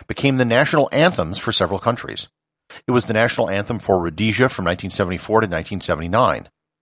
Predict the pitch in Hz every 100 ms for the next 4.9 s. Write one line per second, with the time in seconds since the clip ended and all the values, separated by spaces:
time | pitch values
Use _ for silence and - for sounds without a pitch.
0 | _ - - 120 120 170 151 123 117 117
1 | - 170 135 104 104 98 98 127 135 117
2 | 101 - 120 104 104 92 123 170 - 95
3 | 92 101 104 - - 101 - 127 - -
4 | 98 110 104 - 107 - 92 113 151